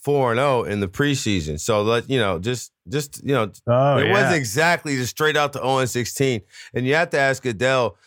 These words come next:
Speaker 1: what his pad level would have been if he had been playing for Rod Marinelli. But Rob,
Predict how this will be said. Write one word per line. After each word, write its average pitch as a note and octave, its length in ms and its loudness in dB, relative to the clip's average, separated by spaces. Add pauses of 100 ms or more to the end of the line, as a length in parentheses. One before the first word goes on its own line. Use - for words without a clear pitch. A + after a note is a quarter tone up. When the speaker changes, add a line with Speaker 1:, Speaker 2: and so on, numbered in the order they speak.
(140)
Speaker 1:
what B2+ 140 2
his A2+ 160 -2
pad C#3 380 0
level B2 340 0
would C3 160 2
have G2+ 140 -2
been A#2 380 0 (260)
if F#2+ 180 0
he B2+ 80 0
had A#2+ 120 4
been A2 140 -2
playing A#2 260 0
for G#2+ 120 -4
Rod A2 320 2
Marinelli. G#2 640 0 (300)
But B2 420 0
Rob, B2 480 2